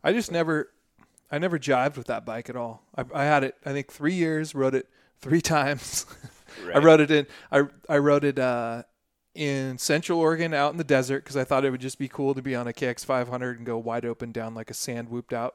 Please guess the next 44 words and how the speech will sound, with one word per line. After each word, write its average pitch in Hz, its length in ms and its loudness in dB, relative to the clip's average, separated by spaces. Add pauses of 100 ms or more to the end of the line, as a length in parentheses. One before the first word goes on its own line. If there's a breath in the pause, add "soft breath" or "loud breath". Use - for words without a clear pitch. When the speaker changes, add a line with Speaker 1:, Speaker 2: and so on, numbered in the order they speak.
(160)
Speaker 1:
road. 117 320 -6
So - 80 -6
Speaker 2:
Get 117 100 -4
Speaker 1:
I 139 40 0
did 139 80 4
Speaker 2:
all, 139 40 -6
Speaker 1:
that. 123 240 2
Speaker 2:
get 98 80 -4
all 92 120 -4
Destry 87 340 -10
Abbott 80 300 -6
on. 82 120 -10
Speaker 1:
Yep, 156 300 6
exactly. 139 460 -4
Did 147 240 2
that. 143 320 2
Check 156 240 0
that 131 160 2
off 127 160 -2
the 139 80 -6
list. 123 400 -6 (420 soft breath)
Um, 120 540 -4 (280)
I 131 60 0
wanted 135 320 0
to - 80 -20
take 139 200 0
it 143 40 2
up 139 120 -4
to 156 60 -4
Washougal. 139 580 -4 (100)
Did 147 160 4
that. 131 340 0
Check - 220 -4
that 127 160 -2
off 123 160 -6
the 127 80 -10
list. 123 400 -4
And 127 100 -8
then 123 140 -6
I 123 80 -4
wanted 123 280 -6
to 120 60 -4
go 127 140 -4
race 117 480 -4